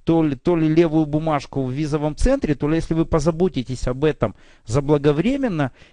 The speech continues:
и обратитесь в страховую компанию «Арсенал» через сайт benefit company com,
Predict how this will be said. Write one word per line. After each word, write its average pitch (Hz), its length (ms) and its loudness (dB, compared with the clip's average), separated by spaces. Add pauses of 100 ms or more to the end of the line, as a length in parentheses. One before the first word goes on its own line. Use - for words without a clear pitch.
(140)
и 151 360 4
обратитесь 139 580 0
в - 40 -20
страховую 143 460 -2
компанию 131 640 -2
«Арсенал» 131 500 2
через 120 300 -4
сайт 123 220 0
benefit 120 400 -4
company 135 400 -2
com, 254 220 0